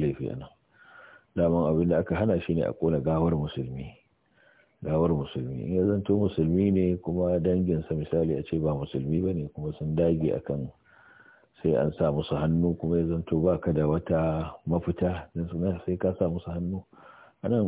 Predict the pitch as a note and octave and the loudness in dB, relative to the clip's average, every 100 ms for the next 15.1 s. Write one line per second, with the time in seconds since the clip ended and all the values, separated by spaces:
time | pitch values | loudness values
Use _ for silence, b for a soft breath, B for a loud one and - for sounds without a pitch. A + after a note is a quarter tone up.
0 | E2+ F#2+ E2 E2+ D#2+ F2 D#2+ C#2+ D#2 D2+ | 0 0 0 0 0 0 0 -2 -4 -4
1 | D2+ D#2+ D#2 D#2+ D2 C#2 C2+ D2 C#2+ D#2 | -4 -2 -4 -4 -4 -4 -6 -8 -2 0
2 | C#2+ C#2+ - - D2+ - G#2+ - _ b | 0 -2 -4 -6 -12 -8 -10 -10 _ b
3 | b b b b - D2 D2 - D2+ D2+ | b b b b -6 -4 -4 -2 0 2
4 | C#2+ D#2 D#2+ C2+ D#2 D2+ C2+ C2 C#2+ C#2 | 2 2 0 0 0 -2 -2 -2 -4 -4
5 | C2+ B1+ E2 E2 D2 C#2+ C#3+ - - B | -4 -4 0 0 -2 -6 -8 -8 -10 B
6 | B B B - D#2+ - - F#2+ F2 D#2+ | B B B -4 -4 -4 -6 -2 0 0
7 | D#2 D2+ - E2 D#2+ E2+ E2 D#2 E2 - | -2 -2 -2 -2 -2 0 0 0 -2 -4
8 | - E2+ D#2 D#2 D#2+ - D2 C#2 - - | -4 -4 -2 -2 -2 -2 -4 -6 -8 -8
9 | C#2+ D#2 C2+ _ B B B B B B | -6 -6 -6 _ B B B B B B
10 | D2+ C#2+ C#2+ - C2+ D2+ - - D2+ D2 | -4 -2 -2 -4 -4 -4 -4 -2 0 0
11 | C2+ B1+ - - D2 C#2+ D3 - - _ | -4 -6 -8 -4 -2 0 -2 -8 -20 _
12 | _ _ b b b b - C#2 D2 D2 | _ _ b b b b -6 -2 -2 -2
13 | D2 C#2+ C2 D#2+ C2 B1+ - D#2 D#2+ D2 | -4 -4 -4 -4 -4 -6 -2 2 2 2
14 | C2 C2+ C#2+ D2+ D2 D2 - - - - | 0 0 -2 -2 -4 -6 -8 -12 -14 -12
15 | A#2+ | -12